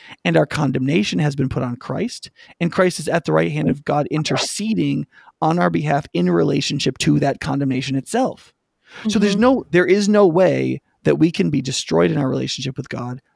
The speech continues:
Speaker 1: because of our sin.
Speaker 2: Mm-hmm.
Speaker 1: Does that make sense? So then the
Speaker 2: Yep.
Speaker 1: question is, okay, wait, the reason that all works is because of God's character, be-, it's hi-, his disposition, his love. So Paul says, okay, now what this really comes down to is this.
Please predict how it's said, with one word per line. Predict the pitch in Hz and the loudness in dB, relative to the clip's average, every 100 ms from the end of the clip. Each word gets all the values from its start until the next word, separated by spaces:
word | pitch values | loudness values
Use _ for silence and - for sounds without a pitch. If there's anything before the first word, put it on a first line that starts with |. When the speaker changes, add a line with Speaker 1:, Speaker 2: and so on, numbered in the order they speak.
| - | -4
Speaker 1:
because | 151 - 139 | -4 0 -2
of | 131 | -2
our | 123 | -6
sin. | - 135 117 - _ _ _ _ _ - | -6 -10 -10 -14 _ _ _ _ _ -6
Speaker 2:
Mm-hmm. | 220 202 208 226 | -6 -2 -2 -2
Speaker 1:
Does | - - | -8 -8
that | 143 | -4
make | 143 | -2
sense? | 180 190 - - - - | -4 -6 -12 -20 -20 -12
So | - 196 | 0 2
then | 247 | 4
the | |
Speaker 2:
Yep. | 226 | 4
Speaker 1:
question | 180 - 160 | 2 0 -2
is, | 147 | -2
okay, | 156 170 | 0 2
wait, | 165 69 - _ _ _ _ _ - | 4 2 -2 _ _ _ _ _ 0
the | 156 | 4
reason | 214 254 269 | 4 4 4
that | 208 180 | 4 4
all | 147 | 2
works | 175 220 - - - - _ _ _ _ _ _ _ _ - | 0 0 -4 -8 -8 -8 _ _ _ _ _ _ _ _ 0
is | 170 | 0
because | 147 160 170 156 | 2 0 0 0
of | 131 | -2
God's | 139 135 - | -2 -2 -6
character, | - 180 156 - 131 131 | -4 -2 -2 -4 -8 -4
be-, | 131 - | -6 -6
it's | - - | -8 -8
hi-, | - 139 | -6 -4
his | 135 | -2
disposition, | 135 - 151 185 - 139 | -4 -4 -4 -2 -4 -8
his | 127 123 | -8 -8
love. | 131 147 113 - - _ _ _ _ _ _ _ - | -6 -6 -8 -14 -20 _ _ _ _ _ _ _ -2
So | 175 | -2
Paul | - 220 226 | 0 2 2
says, | - 135 | 0 -2
okay, | - 185 | 0 2
now | 196 156 | 2 2
what | - 165 | 0 0
this | 208 180 | 0 2
really | 320 220 | 2 2
comes | 165 139 | 0 0
down | 185 | -2
to | 151 | -2
is | 156 | -4
this. | - - | -8 -10